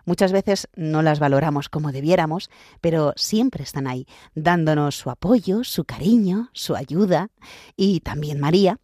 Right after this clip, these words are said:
desde el cielo, nos da su amor y su ayuda. Ella nos invita a seguir a su Hijo Jesús, para que estemos un día con Él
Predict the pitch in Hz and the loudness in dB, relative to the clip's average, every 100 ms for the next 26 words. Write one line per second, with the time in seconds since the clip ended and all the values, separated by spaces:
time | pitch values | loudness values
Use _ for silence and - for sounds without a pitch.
0 | - 180 165 139 131 127 - 220 226 220 | -4 0 2 0 -4 -2 2 4 4 2
1 | 165 190 294 - 180 147 147 226 311 - | 0 -2 -2 0 -2 0 2 2 2 -2
2 | 202 185 - 139 139 127 107 - - - | -4 -2 0 0 0 -4 -6 -10 -16 0
3 | 220 302 285 262 214 185 226 - 233 - | 2 2 2 2 2 2 0 -2 -4 -2
4 | 170 202 226 214 165 196 190 143 139 - | 0 2 2 0 2 2 2 -2 -2 -6
5 | 135 - - - - 165 160 151 151 196 | -6 -8 -16 -20 -8 -6 -4 -6 -2 2
6 | 202 202 - 214 196 190 208 190 - 151 | 2 2 2 2 2 2 2 0 -4 -2
7 | 147 151 151 | 2 2 0